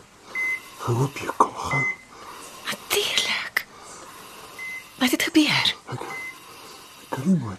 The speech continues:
Speaker 1: praat deur die suurstof, suurstofmasker nie. Hel-, help my met af te haal.
Speaker 2: Ek dink dit is 'n goeie idee nie, jy het dit nodig.
Speaker 1: Net, net, net 'n oomblik asseblief.
Speaker 2: Nou goed.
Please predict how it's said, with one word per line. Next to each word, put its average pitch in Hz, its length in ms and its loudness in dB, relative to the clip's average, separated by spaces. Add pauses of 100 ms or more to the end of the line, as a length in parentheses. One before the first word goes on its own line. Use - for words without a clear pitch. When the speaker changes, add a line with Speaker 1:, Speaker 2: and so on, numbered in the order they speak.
Speaker 1:
praat 135 340 0 (680)
deur 151 140 4
die 131 160 2
suurstof, - 640 2 (1160)
suurstofmasker - 920 0
nie. 107 100 -2 (1040)
Hel-, - 240 4 (300)
help 160 260 8
my 120 140 4
met 143 140 4
af 143 200 6
te - 80 -2
haal. - 180 -6 (840)
Speaker 2:
Ek - 180 -4
dink 196 160 4
dit 214 80 4
is 185 120 6
'n 165 120 4
goeie 147 240 2
idee 123 200 2
nie, 139 140 2
jy 160 80 6
het 160 100 2
dit 170 100 8
nodig. - 380 4
Speaker 1:
Net, 139 160 0 (180)
net, 127 180 -4 (800)
net - 140 -10
'n - 100 -8
oomblik - 340 -6
asseblief. - 540 -8 (1040)
Speaker 2:
Nou 1017 140 6
goed. - 280 0